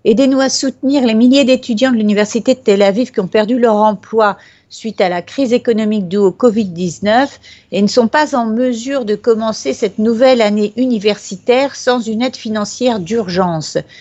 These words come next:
Pour contribuer au fonds de soutien ouvert par l'université, contactez-nous au zéro un quarante soixante-dix dix-huit zéro sept, zéro un quarante soixante-dix dix-huit zéro sept, ou par mail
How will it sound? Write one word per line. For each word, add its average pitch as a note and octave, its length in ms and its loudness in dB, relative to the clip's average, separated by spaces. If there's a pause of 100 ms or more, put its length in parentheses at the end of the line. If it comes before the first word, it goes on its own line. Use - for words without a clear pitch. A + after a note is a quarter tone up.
(300)
Pour - 180 -2
contribuer G#3 600 4
au F#3 120 6
fonds A#3+ 240 -2
de A#3 80 -2
soutien D#4 400 -2
ouvert G#3+ 280 2
par G#3+ 180 -2
l'université, G3 920 -2 (360)
contactez-nous B3+ 760 2
au F#3 160 2
zéro B3+ 400 2
un G#3+ 180 0
quarante A3+ 500 0
soixante-dix A3+ 720 -2
dix-huit G3+ 400 -4
zéro D#3+ 240 2
sept, C4+ 480 -2 (320)
zéro F#3+ 280 2
un F#3+ 120 0
quarante F#3+ 340 -2
soixante-dix F#3 600 -4
dix-huit F#3 340 -8
zéro D#3 220 0
sept, C#4 480 -2
ou A3+ 80 -2
par F#3 240 -2
mail G#3+ 420 -2